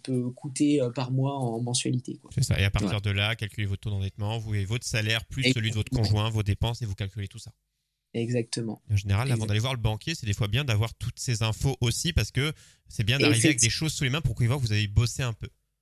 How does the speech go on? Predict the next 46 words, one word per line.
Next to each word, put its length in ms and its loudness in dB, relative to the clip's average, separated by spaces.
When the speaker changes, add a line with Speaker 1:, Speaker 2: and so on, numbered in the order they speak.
Speaker 1:
Ça, 220 4
ça, 260 2
effectivement 640 -2
aussi, 260 -4
c'est 180 -4
un 240 -6
sacré 420 0
plus. 480 0
Euh, 340 2
tu 120 -4
fais 80 0
bien 160 4
d'en 120 2
parler 320 2
parce 140 -2
que 460 -6
j'avais 320 -4
totalement, 600 -8
ça 140 0
m'était 220 -8
sorti 280 -4
de 60 -2
la 80 -4
tête. 200 0
Mais 80 4
préparer 440 2
un 100 4
dossier, 460 6
c'est 160 4
quelque 160 -2
chose 220 0
qui 140 -6
peut 280 0
faire 220 -2
la 100 0
différence. 600 0
Montrer 400 2
au 80 0
banquier 400 0
que 40 -8
vous 120 -8
maîtrisez 540 -2
ce 80 -4
que 100 -4
vous 100 -2
faites, 300 -2